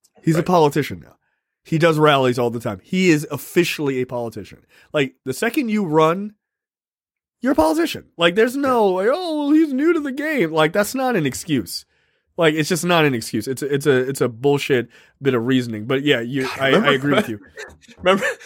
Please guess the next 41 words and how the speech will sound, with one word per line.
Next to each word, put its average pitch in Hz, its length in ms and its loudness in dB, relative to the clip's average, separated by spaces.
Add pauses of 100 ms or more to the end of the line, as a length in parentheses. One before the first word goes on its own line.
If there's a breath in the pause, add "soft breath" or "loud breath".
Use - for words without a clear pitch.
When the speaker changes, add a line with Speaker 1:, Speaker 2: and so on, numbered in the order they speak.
(180 loud breath)
Speaker 2:
remember 294 260 0
when 170 160 2
the 123 140 2
argument 120 420 0
when 101 80 -10
he 104 80 -12
first 98 300 -12
got 85 100 -6
elected 78 400 -16
was 85 220 -16
like, 85 160 -10
people 104 200 -12
were 92 60 -6
like, 151 160 -8
"Oh, 185 120 4
he'll 175 160 4
grow 165 320 4
into 160 200 2
the 107 100 -4
role." 92 300 -4
Like, 98 160 -14
grow 170 320 2
into 180 300 2
president? 262 680 -4
Like, 214 160 -2
this 370 220 -2
isn't 415 240 0
a 175 60 -2
fucking, 170 580 0
Speaker 1:
No. 139 40 -10 (720 loud breath)
Speaker 2:
yeah, 208 180 2
this, 277 340 0
this 294 300 0
isn't 262 200 2
a 240 60 2
fucking, 208 460 0
you 156 80 -2
know, 131 200 2
small 170 440 2
business 147 480 0
that, 135 200 -2